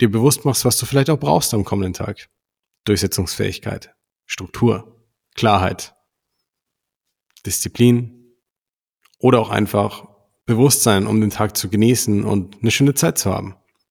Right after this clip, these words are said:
Also, was ich dir in dieser Folge mitgeben wollte, war ganz klar, dass einfach Regeneration multifaktoral ist. Es ist nie nur körperlich, es ist nie nur Schlaf oder Trinken oder Mikronährstoffe oder Ernährung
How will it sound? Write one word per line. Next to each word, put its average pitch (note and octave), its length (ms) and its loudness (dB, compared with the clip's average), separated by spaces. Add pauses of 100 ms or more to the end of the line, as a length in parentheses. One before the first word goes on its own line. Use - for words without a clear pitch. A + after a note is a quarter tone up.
(880)
Also, F2 320 -2 (760)
was B2 160 4
ich D#3 60 0
dir E3+ 80 6
in D3+ 60 8
dieser A#2+ 180 6
Folge A#2+ 200 4
mitgeben A2+ 340 4
wollte, G2+ 260 2
war G2+ 100 2
ganz G2+ 240 0
klar, G2 220 0
dass F#2+ 180 -2
einfach F#2+ 500 -4 (220)
Regeneration G#2 560 2
multifaktoral F#2 720 0
ist. - 160 -6
Es - 160 -2
ist F2+ 160 -2
nie G#2+ 200 2
nur B2+ 360 6
körperlich, G#2+ 480 0
es F2 120 -8
ist F2 140 -4
nie G#2+ 140 0
nur G#2+ 180 0
Schlaf G2+ 460 0
oder G2 220 -4
Trinken - 340 -6
oder F#2+ 100 -2
Mikronährstoffe G2+ 640 -2
oder G#2 120 -6
Ernährung G2+ 420 2